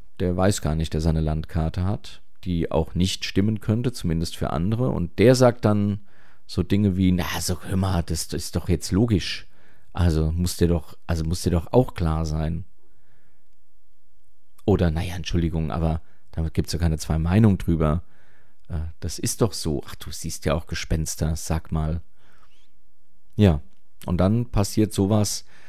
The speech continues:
ja, so eine, so eine Schützengrabenkommunikation,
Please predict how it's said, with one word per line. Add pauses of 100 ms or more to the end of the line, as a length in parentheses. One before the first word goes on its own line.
(320)
ja,
so
eine,
so
eine
Schützengrabenkommunikation,